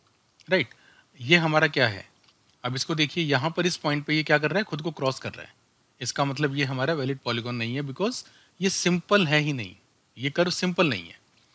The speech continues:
और एक भी प्रॉपर्टी सेटिस्फाई नहीं होती इन तीनों में से तो हमारा कर्व जो है वो पॉलीगन नहीं होगा।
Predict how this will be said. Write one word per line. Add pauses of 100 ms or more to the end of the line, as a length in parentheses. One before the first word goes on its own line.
(220)
और
एक
भी
प्रॉपर्टी
सेटिस्फाई
नहीं
होती
इन
तीनों
में
से
तो
हमारा
कर्व
जो
है
वो
पॉलीगन
नहीं
होगा।